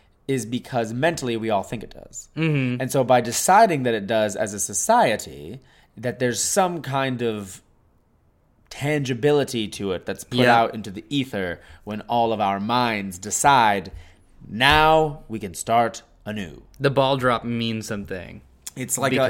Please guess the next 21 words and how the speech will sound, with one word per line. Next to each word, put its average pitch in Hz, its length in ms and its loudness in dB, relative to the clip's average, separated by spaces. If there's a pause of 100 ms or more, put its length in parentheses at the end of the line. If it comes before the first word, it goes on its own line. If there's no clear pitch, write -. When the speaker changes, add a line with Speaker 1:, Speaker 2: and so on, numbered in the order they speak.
Speaker 1:
it's 104 120 0
a 131 40 4
Speaker 2:
Because 127 140 0
Speaker 1:
ritualistic 160 800 2
cleansing 98 760 -2
Speaker 2:
Yeah. 113 400 0
Speaker 1:
of 98 220 0
a, 92 380 2
of 104 120 -4
a, 107 40 -2 (160)
of 120 80 0
a 139 80 0
year 202 360 0
that 170 320 2 (400)
has 170 200 2
gotten 233 260 2
a 208 40 -2
lot 185 200 2
of, 151 160 -2
uh, 139 160 2
flack 131 600 0